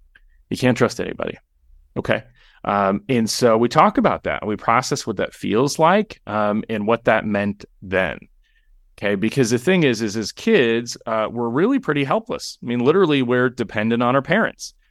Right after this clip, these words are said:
Uh, if, if we're a baby and our parents are like, "I don't think I'm gonna feed you," that's a big problem, right? That, that means that, you know, we're gonna have a hard time living. And so as kids, what happens is we internalize experiences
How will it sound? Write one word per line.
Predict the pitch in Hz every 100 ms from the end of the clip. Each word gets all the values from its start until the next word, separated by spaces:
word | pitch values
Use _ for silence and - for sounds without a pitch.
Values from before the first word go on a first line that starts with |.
| _
Uh, | - 98 95
if, | 113 - -
if | 110 95 -
we're | 104 113 127
a |
baby | 104 113 143 151
and | 127
our |
parents | 101 123 127 -
are |
like, | 87
"I | 107
don't | 220 262
think | 220
I'm | 220 208
gonna | 202 196
feed | - 269 240
you," | 123 131 143 _ _ _ _ _
that's | - 170 381
a |
big | 330 262
problem, | - 254 330 330 - - _ _ _ _
right? | 143 156 226 147
That, | 156 170
that | 160 165
means | 170 170 143
that, | 147 147
you | 139 147
know, | 151 156
we're | 117 151
gonna | 156 151
have | 147
a | 135
hard | 143 139
time | 147 131
living. | 147 143 98
And | 95
so | 101 135 117 117 113 _ _ _ _ _ _ _ -
as | 131 113
kids, | - - 208 143
what | 117 117
happens | 127 131 131 117
is | 101 101
we | 117
internalize | 110 95 - 113 131 113 98 95
experiences | 98 - - 90 110 147 156 180 196 220